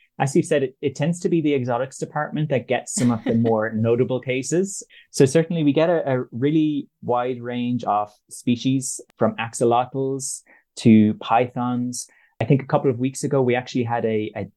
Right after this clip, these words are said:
Speaker 1: dingo from Australia, so, like, a wild dog.
Speaker 2: Oh, how cool.
Speaker 1: Um, where, yeah, the, it, it come into the practice, and the veterinarian was wondering, "Okay, how do I treat this? Do I treat it like a domestic dog, or are there other things I need to consider?"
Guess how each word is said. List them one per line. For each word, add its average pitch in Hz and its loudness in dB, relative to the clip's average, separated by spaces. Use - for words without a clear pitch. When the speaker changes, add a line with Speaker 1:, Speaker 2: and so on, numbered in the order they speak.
Speaker 1:
dingo 160 4
from 135 -6
Australia, 156 2
so, 127 -4
like, 107 0
a 110 -4
wild 117 -2
dog. 156 -2
Speaker 2:
Oh, 233 -10
how 208 -10
cool. - -2
Speaker 1:
Um, 120 4
where, 120 0
yeah, 131 2
the, 123 -4
it, 120 -4
it 113 -6
come 139 -4
into 147 -4
the 127 0
practice, 131 -2
and 117 -4
the 117 -2
veterinarian 117 -2
was 107 -4
wondering, 110 0
"Okay, 110 0
how 120 4
do 117 2
I 107 2
treat 165 -2
this? 170 -2
Do 117 -2
I 107 2
treat 127 -2
it 131 -4
like 117 -2
a 107 -6
domestic 110 -6
dog, 156 0
or 101 2
are 104 -2
there - -4
other 110 0
things 110 -2
I 107 -2
need 104 -4
to - -20
consider?" 113 0